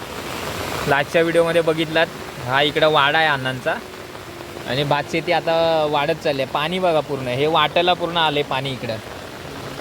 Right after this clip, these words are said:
हा इकडं परे आहे. इकडे आई कपडे धुवत होती. आता पाऊस जास्त आहे तर <laughs> आता कपडे नाही धुवत इकडं.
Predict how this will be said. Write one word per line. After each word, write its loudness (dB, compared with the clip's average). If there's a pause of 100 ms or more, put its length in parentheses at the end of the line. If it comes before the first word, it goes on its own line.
हा 0
इकडं 2
परे 2
आहे. 0 (920)
इकडे 0
आई 0
कपडे -2
धुवत 2
होती. -2
आता 0
पाऊस 0
जास्त 0
आहे 2
तर 0
<laughs> -2
आता 0
कपडे 0
नाही 0
धुवत 2
इकडं. 2